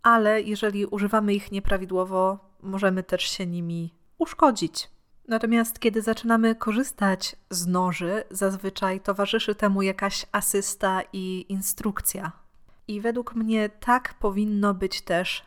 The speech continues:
z kulkami gejszy. Z pomocą przychodzi bardzo modna, zresztą słusznie, ostatnimi czasy fizjoterapia uroginekologiczna.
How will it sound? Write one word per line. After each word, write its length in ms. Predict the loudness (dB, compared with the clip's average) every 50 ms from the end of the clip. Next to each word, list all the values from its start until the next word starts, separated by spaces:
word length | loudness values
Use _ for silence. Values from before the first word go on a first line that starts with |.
| -18 _ -10
z 140 | -10 -6
kulkami 640 | -2 0 0 0 0 0 0 2 2 0 -2 -4 -6 -8 -12 -20 _ -20 -20 -20 -20 -16 -8
gejszy. 540 | -2 0 0 0 0 0 0 -2 -2 -4 -8 -12 -20 -20 -20 -20 -20 -18 -14
Z 120 | -10 -6
pomocą 500 | -2 2 2 4 4 6 8 6 6 6
przychodzi 680 | 4 0 -2 0 2 2 2 2 2 0 0 0 -2 0
bardzo 500 | 0 2 2 2 2 2 4 6 6 6
modna, 680 | 4 4 4 4 4 4 2 0 2 2 2 2 0 -4 _ -16 -12
zresztą 440 | -6 -2 -2 -2 0 0 2 0 2
słusznie, 680 | 2 2 2 4 4 4 2 0 -2 -2 -2 -4 -6 -12 -18 -20 _ _
ostatnimi 580 | -4 -4 -2 -2 -4 -4 -2 0 2 2 2 2
czasy 680 | 0 -2 -4 -2 -2 -2 -2 -2 0 0 0 -2 -2 -6 -14 -20 -20 -20 -20
fizjoterapia 1000 | -4 0 2 2 2 2 0 2 4 4 4 4 4 2 2 4 4 4 2 2
uroginekologiczna. 1120 | 0 2 4 4 4 2 2 0 0 0 0 2 2 2 2 0 -2 -2 -2 -2 -4 -6 -8